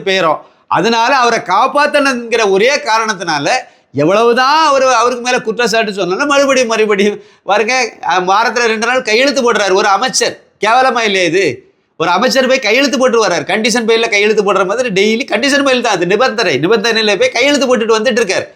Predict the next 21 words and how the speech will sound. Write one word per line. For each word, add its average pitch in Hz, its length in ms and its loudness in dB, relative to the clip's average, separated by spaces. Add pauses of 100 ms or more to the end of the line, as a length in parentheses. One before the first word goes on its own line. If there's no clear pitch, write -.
(520)
இப்ப - 200 -2
இதெல்லாம் 262 320 2
எவ்வளவு 247 280 2
அசிங்கமான 254 580 0
வேலை. 190 240 0
இன்னும் 226 180 -2
சுப்ரீம் 247 360 0
கோர்ட் 254 180 2
அடுத்த 226 260 -2 (400)
கட்ட 214 220 -2
நகர்வுக்கும் 214 540 0
போயிருக்கு. 196 320 0
முதலாவது 262 420 0
இவரை 254 220 2
வந்து 240 320 0
நீங்க 226 220 0
இந்த 214 200 0
மாதிரி 247 220 2
எல்லாம் 247 260 2
விடும்போது 226 400 2
வந்து, 220 280 0